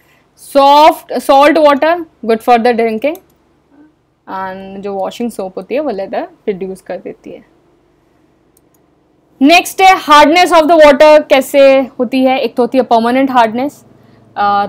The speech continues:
तो क्लोराइड और सल्फेट, अ, due to chloride and sulfate of the calcium and magnesium salt, ये आपको हार्डनेस मिलती है। तो आपसे डायरेक्ट क्वेश्चन पूछ लिया जा सकता है परमानेंट हार्डनेस। तो क्लोराइड और सल्फेट किसके? कैल्शियम के और मैग्नीशियम के,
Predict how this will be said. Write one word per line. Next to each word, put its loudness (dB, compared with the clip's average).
तो 0
क्लोराइड 2
और 2
सल्फेट, -4
अ, -4
due -4
to -2
chloride 0
and -6
sulfate -4
of -6
the -4
calcium -2
and -4
magnesium -8
salt, -4
ये -4
आपको -6
हार्डनेस -2
मिलती -2
है। 2
तो 0
आपसे -2
डायरेक्ट -2
क्वेश्चन -4
पूछ -8
लिया -2
जा -4
सकता -10
है -4
परमानेंट -6
हार्डनेस। -8
तो 2
क्लोराइड 4
और 0
सल्फेट 0
किसके? -4
कैल्शियम 0
के -4
और 4
मैग्नीशियम -6
के, -16